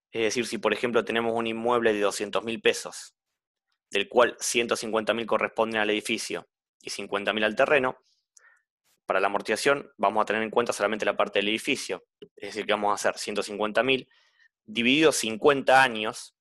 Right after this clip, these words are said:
de vida útil, lo que nos va a dar tres mil, o lo que es lo mismo hacer ciento cincuenta mil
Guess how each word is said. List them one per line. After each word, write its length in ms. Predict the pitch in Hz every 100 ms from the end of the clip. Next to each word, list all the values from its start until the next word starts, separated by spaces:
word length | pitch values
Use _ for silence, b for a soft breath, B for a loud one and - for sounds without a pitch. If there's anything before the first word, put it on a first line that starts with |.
| _
de 180 | 95 104
vida 180 | 120
útil, 420 | 139 139 151 - _ _ _ _ _ _
lo 180 | - 104
que 100 | 95
nos 100 | 101
va 60 |
a 20 | 101
dar 120 | 104
tres 160 | 127
mil, 280 | 156 160 156 _ _ _ _
o 100 | -
lo 140 | 135 127
que 60 |
es 20 |
lo 80 | 139
mismo 240 | 127 127 113
hacer 360 | - 123 - _ _ _ _
ciento 380 | - 107 101
cincuenta 560 | 98 107 107 120 113 127
mil 200 | 151